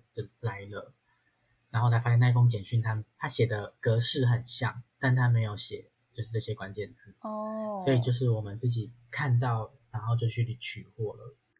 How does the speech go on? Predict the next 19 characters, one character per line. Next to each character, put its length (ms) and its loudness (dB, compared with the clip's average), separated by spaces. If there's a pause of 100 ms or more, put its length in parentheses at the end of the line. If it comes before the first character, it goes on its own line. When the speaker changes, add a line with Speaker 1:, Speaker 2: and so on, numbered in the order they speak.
(100)
Speaker 2:
诶， 120 -4
这 120 -2
个 120 2
蛮 220 0
恐 320 -4
怖 180 -4
的， 140 -6
因 80 -2
为 160 6
其 180 -2
实 60 -2
正 240 -2
常 240 -4
不 140 -8
会 120 -2
想 320 -4
这 120 -8
么 260 -8
多。 460 -14